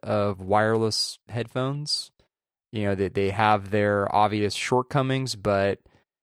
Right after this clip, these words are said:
it is really, really darn nice not having a cord, you know, particularly when you're traveling. And even when I'm at work with my Mac, I find that just not having that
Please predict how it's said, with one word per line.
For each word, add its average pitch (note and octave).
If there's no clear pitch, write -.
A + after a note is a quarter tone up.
it A2+
is G2
really, G2+
really G2
darn G2
nice F#2+
not G2
having G2
a F2
cord, G2+
you G#2+
know, F#2
particularly F#2+
when A2
you're F2+
traveling. B2
And C#3
even F#3
when B2
I'm A2+
at G2+
work A2
with G2+
my E2
Mac, F2
I F2+
find G2
that F2+
just G2
not G#2
having G2
that F#2